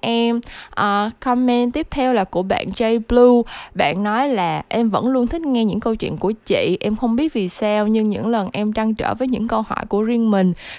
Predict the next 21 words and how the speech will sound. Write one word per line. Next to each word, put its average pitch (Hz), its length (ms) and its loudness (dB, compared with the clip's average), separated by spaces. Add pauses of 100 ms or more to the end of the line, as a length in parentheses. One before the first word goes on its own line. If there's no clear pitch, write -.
thì 190 200 2
chị - 160 -4
Kim 226 300 0
đã - 80 -2
xuất 302 220 -2
hiện - 220 0
với 202 100 -4
những 190 160 -4
chiếc 269 220 -6
podcast - 760 -4
đánh 254 220 0
thẳng - 300 -4
tim 226 280 2
đen 214 260 0
em. 220 340 0
Cảm 220 220 -2
ơn 233 120 0
chị 170 140 -4
vì 175 180 -2
điều 175 200 -2
này." 180 480 -2